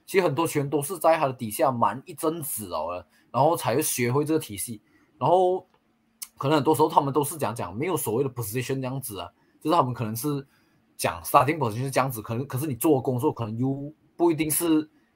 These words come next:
那个 position 的东西，可能你，你从 right back，像 Zinchenko 这样子，可能 starting 是 left back，可是其他做的东西是 center midfield 在做的东西这样子，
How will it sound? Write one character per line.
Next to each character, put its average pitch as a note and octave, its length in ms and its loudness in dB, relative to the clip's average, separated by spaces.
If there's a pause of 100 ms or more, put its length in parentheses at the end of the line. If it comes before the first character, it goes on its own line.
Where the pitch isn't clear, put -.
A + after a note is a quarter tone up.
(200)
那 D#3 100 0
个 - 100 2
position A#2 400 -2
的 C3+ 80 0
东 G#2+ 200 -4
西， G2+ 140 -10
可 A2+ 100 -8
能 A#2 140 -4
你， A2 160 -4
你 A2 140 -6
从 B2+ 140 -2
right B2+ 180 6
back， - 120 -10
像 D#3+ 240 0
Zinchenko C3 460 0
这 C3+ 60 0
样 C3+ 80 -4
子， G#2 100 -10
可 A2+ 100 -10
能 A2+ 80 -4
starting C3 320 0
是 C#3 100 -2
left B2+ 240 0
back， A#2 200 0
可 A2 100 -6
是 C3+ 240 -6 (220)
其 - 100 -6
他 B2+ 100 4
做 C#3+ 200 6
的 - 20 -4
东 A#2 120 -2
西 A#2 140 -2
是 A#2+ 60 -4
center A2 240 0
midfield A2 280 -6
在 A#2+ 80 -2
做 A2+ 240 -2
的 G#2 40 -16
东 G2 140 -12
西 G2+ 140 -12
这 G2 60 -8
样 G#2+ 140 -8
子， F2 200 -14